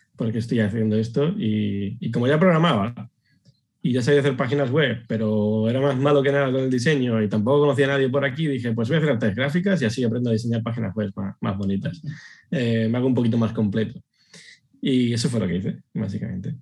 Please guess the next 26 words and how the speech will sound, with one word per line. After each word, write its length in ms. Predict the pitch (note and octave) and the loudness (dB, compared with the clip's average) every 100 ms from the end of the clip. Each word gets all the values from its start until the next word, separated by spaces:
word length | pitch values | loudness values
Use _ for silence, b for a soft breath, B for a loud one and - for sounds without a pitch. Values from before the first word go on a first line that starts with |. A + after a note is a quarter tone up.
| - | -10
Y 140 | - | -4
de 100 | A2 | -2
ahí 160 | G2 G2 | 0 0
pasé 400 | G2 G#2+ A2+ A2+ | 0 -2 -2 -2
a... 340 | A2 G#2 G2+ | -2 -2 -4
Por 120 | G2 A#2 | -4 -4
eso 120 | A2+ | -4
es 80 | A2+ | -2
que 120 | A#2 | -2
hice 160 | G#2 | -2
artes 200 | G#2+ G#2+ | -4 -4
gráficas. 600 | A2+ A2+ C3+ B2 A2+ - _ | -4 -4 -4 -6 -10 -14 _
<laughs> 360 | _ - - - | _ -20 -10 -2
Que 80 | |
artes 200 | C3+ C#3+ | 2 4
gráficas 380 | C#3+ D3 D3 B2+ | 6 4 4 2
no 80 | A#2+ | 2
tiene 180 | B2+ C3+ | 4 6
nada 140 | C#3 C3 | 6 4
que 100 | C3 | 6
ver 180 | D#3 C3 | 4 4
porque 200 | A#2+ A2+ | 0 -2
al 60 | |
final 280 | A2+ B2 C#3 | 0 2 4
es, 320 | C#3+ B2+ B2 - b b - | 4 2 0 -12 b b -6
eh, 840 | C3 B2 B2 A#2+ A#2+ A#2 A#2 A#2 | 0 2 2 2 2 0 0 -2